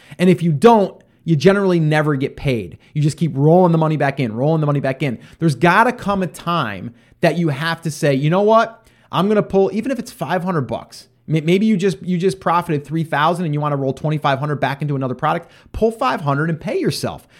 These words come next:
Like, I, I think it's okay to do that. And if you put yourself in as a line item, uh, you know, in on the expenses, then it's just part of the business it cost, you know?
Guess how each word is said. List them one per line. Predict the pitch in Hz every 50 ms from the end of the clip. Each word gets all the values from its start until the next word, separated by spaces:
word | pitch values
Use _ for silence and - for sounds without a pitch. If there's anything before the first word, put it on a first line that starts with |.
| - - -
Like, | 170 190 185 -
I, | - 175 -
I | - 135 175 202
think | 196 - 247 233
it's | 233 233 - -
okay | 180 175 175 - - 175
to | 180 190
do | 160 226 262
that. | 233 190 -
And | 151 160
if | 147 -
you | 170 160
put | - - 196 190 -
yourself | 202 208 196 - 202 185 190 -
in | 151 160
as | 151 135
a | 143
line | 135 139 165 220 262 294 277 202
item, | 135 127 120 123 135 165 175 - _ _ _ _ _ _ _ _ _ -
uh, | 147 135 135 -
you | - 170
know, | 147 135 135
in | - 165 160 160
on | 156 147 151
the | 151 156
expenses, | 147 - - 262 294 330 - - 175 165 170 180 - - _ _ _ _ _
then | - 214 214
it's | 208 -
just | - 220 208 - -
part | - - - 135 147
of | 160 147 147
the | 170
business | 143 202 247 - 403 381 - -
it | -
cost, | - 117 - - - - - -
you | 143
know? | 143 151 190 214